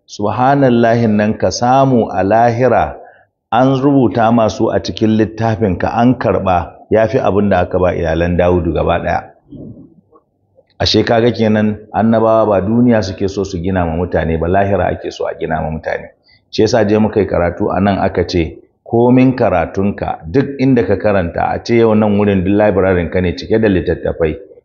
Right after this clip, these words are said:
idan baka san abu guda uku ba, baka kiyaye su ba, karatunka bai amfane ka ba, baka da komi kenan, ka yi asara. Aka ce namba na farko shine ka gane duniya ba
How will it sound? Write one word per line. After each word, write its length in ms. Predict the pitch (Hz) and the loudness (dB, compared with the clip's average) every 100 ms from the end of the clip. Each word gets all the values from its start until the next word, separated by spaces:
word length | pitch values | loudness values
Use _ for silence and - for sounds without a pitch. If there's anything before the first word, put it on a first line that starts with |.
| - | -8
idan 240 | 87 117 | 0 2
baka 200 | 123 - | 2 0
san 240 | 92 113 120 | -2 0 -2
abu 220 | 101 101 | -2 -2
guda 400 | 95 90 90 87 | -2 0 -2 -2
uku 320 | - - - 95 | -2 -4 -2 2
ba, 60 | 92 90 | 2 0
baka 160 | 87 | -4
kiyaye 480 | - 113 104 87 85 | -4 0 2 4 0
su 160 | 82 85 | -2 -6
ba, 160 | 80 - - _ _ - | -6 -8 -18 _ _ -10
karatunka 480 | 87 82 101 95 | -6 -4 -4 -2
bai 140 | 85 82 | 0 0
amfane 480 | 82 80 82 104 - | -2 0 0 0 0
ka 80 | |
ba, 160 | 82 80 90 | -4 -4 -4
baka 220 | 92 90 | -2 -2
da 80 | 80 | -4
komi 400 | - 120 120 110 | 0 4 4 2
kenan, 300 | 85 76 76 | -4 -6 -8
ka 80 | 92 | -6
yi 80 | 95 | -6
asara. 480 | - 82 76 67 - _ _ - | -6 -6 -6 -8 -14 _ _ -6
Aka 240 | 98 104 101 | -4 -2 0
ce 140 | 98 | 2
namba 380 | 98 107 95 85 | 4 4 2 2
na 140 | 87 | 0
farko 420 | - 101 98 104 | 0 0 0 0
shine 320 | 98 104 98 87 | -2 0 -2 -2
ka 140 | 82 | -4
gane 400 | 82 95 104 90 | -2 -2 0 -2
duniya 640 | 78 113 123 123 110 73 - - _ _ - | 0 4 6 6 4 0 -6 -18 _ _ -10
ba 300 | 82 82 | -4 -2